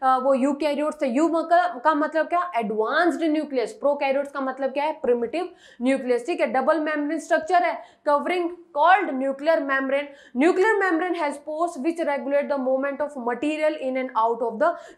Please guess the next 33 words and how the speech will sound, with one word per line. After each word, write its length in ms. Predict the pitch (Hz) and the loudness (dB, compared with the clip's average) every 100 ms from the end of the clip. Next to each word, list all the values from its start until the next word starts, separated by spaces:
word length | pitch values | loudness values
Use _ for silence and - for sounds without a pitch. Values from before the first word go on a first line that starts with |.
| 302 | 2
cell, 200 | 220 - | 2 2
ठीक 120 | 285 | -2
है। 100 | 262 | 0
और, 100 | 262 | 0
और 200 | 254 269 | 4 2
जिसके 240 | 262 - 294 | 2 -8 -6
साइटोप्लाज्म 680 | 262 247 302 277 277 285 294 | -4 -2 -2 2 0 2 0
को 80 | 285 | 0
आप 160 | 269 | 0
क्या 140 | 320 277 | -2 -4
कहते 300 | 285 247 320 | -4 -4 -6
हो, 140 | 254 | -4
न्यूक्लियोप्लाज्म 880 | 214 233 233 254 320 320 226 214 247 | -6 -6 -6 -2 -2 0 0 0 -4
बोलते 360 | 220 208 196 | -2 -4 -4
हो, 60 | 208 | -10
ठीक 180 | 208 285 | -10 -8
है। 160 | 240 - - 247 | -10 -10 -12 2
न्यूक्लियोप्लाज्म 640 | 311 320 392 359 311 330 | 2 4 0 4 4 4
मतलब 240 | 320 311 311 | -2 -2 -4
साइटोप्लाज्म 800 | 285 226 226 285 262 247 269 254 | 2 2 2 0 0 0 -2 -2
है, 60 | |
ठीक 180 | 233 294 | -6 -2
है। 60 | 262 | -2
अगर 200 | 247 262 | 0 -2
ये 60 | |
मसल 340 | 240 262 320 330 | -2 0 0 2
का 80 | |
होता 220 | 320 302 247 | 2 0 -4
तो 120 | 233 | -4
सार्कोप्लाज्म 680 | 233 220 240 269 247 262 254 | -2 -2 -2 -2 -2 -2 -2
बोलते, 400 | 247 240 254 254 - - - | -2 -2 -4 -4 -20 -20 0
अगर 300 | 262 277 302 | 2 4 2
ये 460 | 285 320 294 - | 0 -6 -6 -12